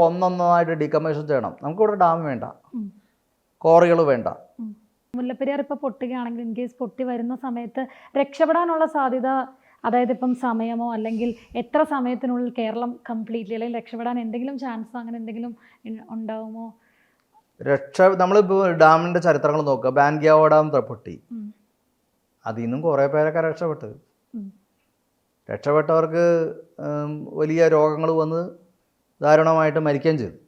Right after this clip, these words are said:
Speaker 2: ഉം.
Speaker 1: ഇരുപത്തിമൂവായിരം പേര് രക്ഷപ്പെട്ട് രണ്ടര ലക്ഷത്തോളം ജനങ്ങൾ കടലിൽ പോയി. ബാൻഗിയാവോ ഡാം ദുരന്തത്തിൽ ഇരുപത്തിമൂവായിരം പേര് രക്ഷപ്പെട്ടു. അവരുടെ രക്ഷപ്പെടലാണ് ഏറ്റവും വലിയ ക-, കഷ്ടമായി പോയത്.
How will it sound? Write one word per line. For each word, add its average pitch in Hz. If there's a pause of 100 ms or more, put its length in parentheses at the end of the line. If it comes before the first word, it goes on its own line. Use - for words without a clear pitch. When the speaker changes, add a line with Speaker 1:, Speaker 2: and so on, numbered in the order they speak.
(360)
Speaker 2:
ഉം. 220 (800)
Speaker 1:
ഇരുപത്തിമൂവായിരം 240
പേര് 196
രക്ഷപ്പെട്ട് 160
രണ്ടര 170
ലക്ഷത്തോളം 170
ജനങ്ങൾ 151 (100)
കടലിൽ 131
പോയി. 82 (300)
ബാൻഗിയാവോ 156
ഡാം 139
ദുരന്തത്തിൽ 107 (580)
ഇരുപത്തിമൂവായിരം 190
പേര് 160
രക്ഷപ്പെട്ടു. 131
അവരുടെ 151
രക്ഷപ്പെടലാണ് 170
ഏറ്റവും 165
വലിയ 143 (100)
ക-, 123 (140)
കഷ്ടമായി 127
പോയത്. 90